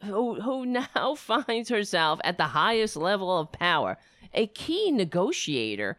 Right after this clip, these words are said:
Yeah, 'cause everybody likes, they have to kiss her ass. It's, I'm so over these, um, so-called representatives. So all of, you gotta put it like this.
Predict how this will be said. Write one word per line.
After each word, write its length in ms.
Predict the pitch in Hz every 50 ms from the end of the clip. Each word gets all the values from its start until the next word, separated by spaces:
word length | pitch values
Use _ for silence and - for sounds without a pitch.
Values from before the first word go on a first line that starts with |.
| _ _ -
Yeah, 100 | - 320
'cause 160 | - - 233
everybody 400 | 277 294 330 330 320 320 294 285
likes, 300 | 269 262 269 269 - -
they 180 | - 226 277 269
have 160 | 262 285 -
to 80 | - 277
kiss 300 | - - - 294 - -
her 180 | - 294 285 294
ass. 500 | 339 415 466 - - - - - - _ _ _ _ _ _ _ _ _ _ _ _ _ _ _ _ _ _ _ _ _ _ _ _ _ _ _ _ _ _ _ _ _ _ _ - - - _ - -
It's, 260 | 269 294 - - - -
I'm 120 | - 302 330
so 440 | - - - - 339 349 427 427 -
over 540 | - 240 262 302 320 269 208 175 143 123 117 - -
these, 540 | 156 185 202 190 190 185 180 180 - - 165
um, 360 | - 180 175 170 170 156 135
so-called 540 | - - 226 202 208 208 - 226 196 180 175
representatives. 640 | 180 185 185 - 180 175 175 190 185 170 151 156
So 180 | - 269 - - -
all 340 | 262 285 302 330 370 381 349
of, 320 | 330 302 277 247 226 -
you 140 | 233 277 269
gotta 420 | - 320 320 302 277 - 247 262 - _ _ _ _
put 160 | - 392 427
it 100 | 415 -
like 240 | 302 302 285 294 -
this. 280 | - 226 151 123 -